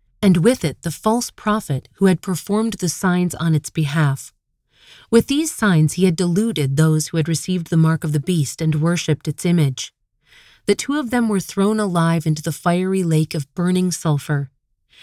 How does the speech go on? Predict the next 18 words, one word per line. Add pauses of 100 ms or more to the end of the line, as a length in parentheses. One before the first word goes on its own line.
(140)
The
rest
were
killed
with
the
sword
coming
out
of
the
mouth
of
the
rider
on
the
horse,